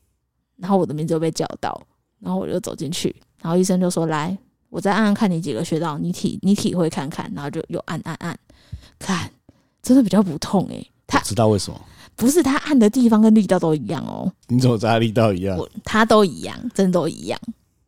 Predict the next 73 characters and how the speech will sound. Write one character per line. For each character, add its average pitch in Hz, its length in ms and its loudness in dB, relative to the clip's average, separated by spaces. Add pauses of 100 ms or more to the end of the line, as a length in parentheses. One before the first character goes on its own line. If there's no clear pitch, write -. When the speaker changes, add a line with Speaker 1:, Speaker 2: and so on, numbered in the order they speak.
(260)
Speaker 2:
是 120 340 2
吗？ 110 260 2
Speaker 1:
我 113 40 4
帮 120 140 4
你 180 40 -2
去， 214 180 4
我， 202 80 4 (100)
我 208 160 4
就 208 80 4
帮 214 140 4
你 190 100 2
预 190 160 4
约 190 200 6
了。 185 120 6
Speaker 2:
他 139 80 4
没 131 80 6
有 131 100 8
比 113 140 2
较 123 100 8
小 104 300 4
力 117 160 4
一 120 40 4
点 117 120 4
吗？ - 60 4
Speaker 1:
没 202 100 8
有， 95 160 2
他 - 140 -2
真 202 180 2
的 170 80 0
就 170 160 -2
那 156 160 -4
样。 139 220 -8 (640)
因 320 80 -2
为 392 40 4
我 370 120 4
真 294 180 0
的 311 100 4
觉 208 140 0
得 185 240 0 (140)
他 247 160 -8
开 247 200 -2
完 196 240 -2
药， 220 120 0
因 262 80 6
为 269 40 8
他 262 80 4
给 196 120 0
我 185 80 0
水 117 260 -4
药 170 240 -2
跟 160 340 -6 (140)
那 170 140 -14
个 - 260 -8 (100)
中 175 220 -2
药 180 240 -2
粉， - 180 -8
然 175 120 0
后 180 40 2
我 170 60 0
吃 - 220 -2
完 160 200 -2
之 165 120 -4
后， 160 160 -2
因 247 120 6
为 233 80 6
我 160 100 0
就 - 180 -2
是 196 60 6
很 196 220 -2
认 175 160 0
真 151 140 -6
的 98 100 -8
吃， - 300 -6